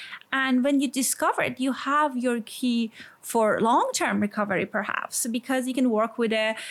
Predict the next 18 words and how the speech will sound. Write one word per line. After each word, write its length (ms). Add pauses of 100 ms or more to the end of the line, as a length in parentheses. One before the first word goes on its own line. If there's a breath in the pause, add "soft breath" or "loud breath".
(160 loud breath)
a 480
trained 500
therapist, 560
coach, 320
someone 360
that 100
they 80
can 160
help 480
you 320 (340 loud breath)
work 300
through 340
that 340
kind 160
of, 80
like, 280
initial 420
pain. 560